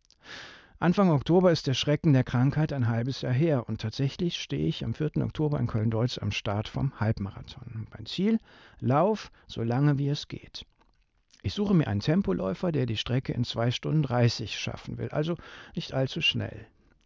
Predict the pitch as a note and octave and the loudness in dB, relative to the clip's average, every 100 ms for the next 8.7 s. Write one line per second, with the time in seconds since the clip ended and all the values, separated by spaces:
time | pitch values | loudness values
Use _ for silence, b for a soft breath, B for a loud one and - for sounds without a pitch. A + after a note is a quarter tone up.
0 | _ _ - C#3+ F3 C#3+ E3+ B2 - E3 | _ _ 0 4 6 4 2 -2 -4 0
1 | F#3 - A2 A#2+ - - - - - - | 2 2 -6 -8 -8 -8 -8 -6 -4 -2
2 | E2+ - - - - - _ _ B B | -2 -2 -12 -14 -20 -20 _ _ B B
3 | B B B - D3 F#3+ G3 D3+ C#3+ E3+ | B B B -4 0 2 4 4 6 4
4 | F3 C3+ C3 B2 B2+ D3+ C3 C3+ D3 - | 2 4 6 6 4 2 0 -2 -4 -6
5 | - - - - B B B B B - | -8 -10 -12 -18 B B B B B -6
6 | A#2+ - A#2 - A#2 B2+ B2+ C3 A#2 G#2+ | -4 -4 -6 -2 0 4 6 6 2 -2
7 | - F3 A#2+ A2 C3+ D3 D3+ - B2 C#3 | 2 6 6 6 2 0 -2 0 0 0
8 | C#3+ C#3+ C3+ A2 - A2+ A2 | 0 2 2 0 -6 -4 -4